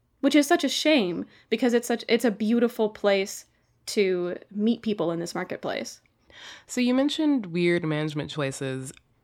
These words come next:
Speaker 2: and the Star Seller program specifically. What exactly is up with that?
Speaker 1: So we all got a notification last year. It was introducing the Star Seller program. This is something that will track your every move as a seller.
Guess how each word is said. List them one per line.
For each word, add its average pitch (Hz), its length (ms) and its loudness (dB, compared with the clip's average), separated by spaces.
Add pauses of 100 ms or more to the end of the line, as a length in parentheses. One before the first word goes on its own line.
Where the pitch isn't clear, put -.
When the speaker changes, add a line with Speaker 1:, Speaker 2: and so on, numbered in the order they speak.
Speaker 2:
and 160 260 4
the 156 80 -2
Star 175 320 0
Seller 160 380 -4
program 147 500 -4
specifically. 139 800 -8
What 180 280 -2
exactly 147 680 -4
is 127 180 -10
up 120 220 -6
with 110 140 -14
that? 55 340 -8 (580)
Speaker 1:
So - 160 2
we 330 140 6
all 381 140 8
got 277 160 4
a 247 40 4
notification 208 720 -2
last - 300 -10
year. - 280 -8 (520)
It - 100 -10
was - 380 -6
introducing 294 640 6
the 254 60 2
Star 202 280 0
Seller 180 320 -4
program. - 500 -6 (520)
This 226 380 4
is 202 580 0
something 262 420 4
that - 120 2
will 180 200 0
track - 640 2
your 190 280 -2
every 294 280 4
move 175 400 -2 (100)
as 226 180 2
a 240 60 -2
seller. 170 480 0